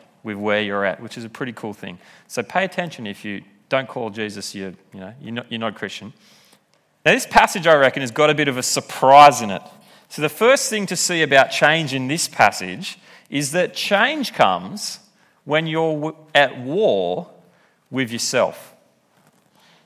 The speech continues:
Did you notice the, did you notice the war in verse seventeen? Have a look in your Bibles there. Look at verse seventeen. It says, "For the flesh," now, this was actually read wrong, by the way. I'm not picking on Will, but we've got to hear this clearly.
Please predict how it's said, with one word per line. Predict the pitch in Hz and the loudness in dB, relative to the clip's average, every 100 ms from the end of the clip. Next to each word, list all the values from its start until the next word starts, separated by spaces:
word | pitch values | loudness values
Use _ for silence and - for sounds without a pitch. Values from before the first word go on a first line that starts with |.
| _ | _
Did | 175 | -4
you | 165 | 0
notice | 185 214 220 | 2 2 0
the, | 190 180 | -2 -2
did | 143 127 151 | -4 -6 -4
you | 151 | 0
notice | 160 180 - | 2 2 -2
the | |
war | 139 131 147 | -2 0 2
in | 139 | 0
verse | 127 135 | -2 -2
seventeen? | - 135 127 135 143 | -2 -2 -2 -6 -4
Have | 160 160 | 0 0
a | |
look | 156 156 | -2 -6
in | 143 | -6
your | 117 | 2
Bibles | 113 104 107 | 6 6 2
there. | 110 131 170 | -2 -2 -4
Look | 165 | -6
at | 151 | -2
verse | 143 139 | -2 -2
seventeen. | 147 131 127 131 98 | -2 -2 -4 -6 -6
It | - - _ _ _ - - _ | -10 -20 _ _ _ -20 -20 _
says, | - 196 160 | -4 -2 -2
"For | - 196 | -2 0
the | 175 | 0
flesh," | - - 196 247 - - 165 | -4 -2 2 2 0 -6 -2
now, | 127 | -2
this | 110 - | -2 -6
was | 226 185 | -6 -2
actually | 160 - 123 | -2 -4 -6
read | 117 113 | -2 -2
wrong, | 101 107 110 | 0 -2 0
by | 101 | 0
the | 95 | 2
way. | 101 | 0
I'm | 107 | -2
not | 110 | -6
picking | - 120 | -10 -8
on | 110 104 | -6 -4
Will, | 104 117 | -4 -4
but | 110 113 | -8 -8
we've | 113 | -4
got | 110 | -2
to | |
hear | 107 107 | -2 -8
this | 104 | -8
clearly. | - 131 104 113 | -6 -4 -4 -6